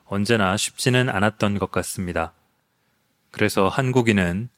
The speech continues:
"구정부터가 새해 시작이라느니" 하는 핑계를 매년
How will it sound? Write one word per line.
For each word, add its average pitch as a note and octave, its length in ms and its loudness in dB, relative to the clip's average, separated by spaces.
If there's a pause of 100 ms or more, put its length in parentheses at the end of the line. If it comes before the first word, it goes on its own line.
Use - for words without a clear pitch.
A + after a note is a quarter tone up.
"구정부터가 A2 960 0
새해 A2+ 280 2
시작이라느니" F#2 1300 0
하는 G2 280 -2
핑계를 G#2+ 600 0 (580)
매년 F#2+ 680 2